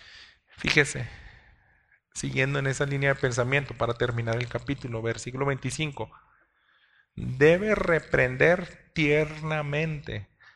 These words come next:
a los que se oponen, por si acaso Dios les da arrepentimiento que conduce al pleno conocimiento de la verdad, y volviendo en sí,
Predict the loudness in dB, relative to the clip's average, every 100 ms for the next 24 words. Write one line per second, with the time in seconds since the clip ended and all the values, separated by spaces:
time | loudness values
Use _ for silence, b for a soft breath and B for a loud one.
0 | b -6 -4 -4 -6 -6 -4 -6 -8 -8
1 | -10 -8 -10 -12 -16 -20 -20 B B B
2 | B -2 0 0 -2 0 0 4 4 4
3 | 0 0 0 0 0 -2 0 -2 -2 -4
4 | -6 -6 -4 -2 0 -2 -4 -8 -8 -10
5 | -8 -6 -4 -2 -2 0 0 -2 -4 2
6 | 2 2 -2 -4 -2 -2 -4 -4 -2 0
7 | -2 -2 -2 -2 0 -2 -4 -8 -12 -14
8 | -20 B B B B B B -4 2 2
9 | 4 6 6 6 2 2 2 2 2 0